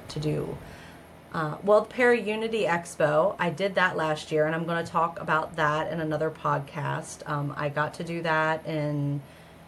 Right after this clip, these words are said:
was that in the beginning of November? That was right before I hurt my back. Like, I think that legit was, like, the weekend before I hurt my back. Um, and that was an amazing experience, but I'm hoping to be able to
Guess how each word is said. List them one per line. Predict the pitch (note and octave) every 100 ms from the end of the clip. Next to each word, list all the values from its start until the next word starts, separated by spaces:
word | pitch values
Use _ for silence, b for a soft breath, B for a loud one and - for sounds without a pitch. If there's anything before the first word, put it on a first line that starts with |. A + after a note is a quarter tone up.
| B - -
was | -
that | F3 F3
in | A#3+ B3
the | A#3
beginning | G#3+ C4 C4 B3+
of |
November? | B3+ B3 B3 G#3
That |
was | C4 C#3
right | C#3 F#3 G3+
before | F#3+ F3+ F3 E3
I | D3+
hurt | D#3 D3
my | D3
back. | C3+ C#3 A#2+ -
Like, | D3 C#3+
I | -
think | F3 B3+
that | G#3 F#3 F#3
legit | G#3 F3 E3
was, | F#3 -
like, | D#3+ C#3+ D3
the | D#3
weekend | D3 C#3+ F#3 F3+ G3 G3 F#3+
before | E3 C#3+ F3 D3
I | D3
hurt | D#3 D3+
my | D3
back. | C#3 C3 - - - B B B B B - -
Um, | E3+ F3 D#3 D3+ D3 - -
and | F3+
that | F#3+
was | F#3+
an | E3+
amazing | D3+ D#3 D3 D3+
experience, | C#3+ C#3 D#3 D3 C#3+ B2+
but | - D#3
I'm | - D#3
hoping | D#3+ F#3 A#3 A3+
to | A3+
be | F#3+ G3
able | F#3 F3+ F3+ - -
to | E3+ E3+ E3 E3 D#3+